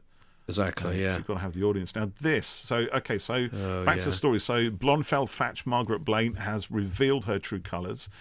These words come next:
Speaker 2: It was all a trap for the Doctor. She was only pretending. She's, uh, tried to grab hold of Rose, and now, in her final moments, her little trap by having that future surfboard plugged into the tardis has caused the rift to kind of do its thing.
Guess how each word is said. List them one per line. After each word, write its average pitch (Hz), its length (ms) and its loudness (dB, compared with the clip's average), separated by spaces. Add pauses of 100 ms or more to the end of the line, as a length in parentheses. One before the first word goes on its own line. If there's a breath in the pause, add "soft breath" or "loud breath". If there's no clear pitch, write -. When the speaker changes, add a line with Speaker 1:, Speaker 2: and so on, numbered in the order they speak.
(140 loud breath)
Speaker 2:
It 104 120 2
was 117 120 -2
all 127 160 4
a 110 40 2
trap - 240 -6
for - 80 -6
the 85 60 -6
Doctor. 95 260 -8
She 92 140 -6
was 98 100 -6
only 117 160 0
pretending. 92 560 -6 (260 loud breath)
She's, 92 380 -4
uh, 98 180 -2
tried 113 400 -2
to 98 640 -4 (140)
grab 110 360 -2
hold 95 240 -2
of 92 160 -6
Rose, 95 320 -2
and 92 180 -2
now, 110 600 0 (640 loud breath)
in 101 160 -2
her 104 100 0
final 113 400 2
moments, 110 560 2
her 110 100 0
little 113 240 -2
trap - 380 -4
by 101 140 -2
having 101 220 -4
that 101 120 -4 (300)
future - 340 -8
surfboard 104 600 -2
plugged - 280 -6
into 95 200 -4
the 95 80 -6
tardis 101 520 -4 (280 loud breath)
has - 100 -16
caused 120 320 -6
the 104 80 0
rift 101 300 -2
to - 80 -8
kind 101 280 -4
of 95 200 -6
do 113 100 2
its 87 180 -4
thing. 110 280 -2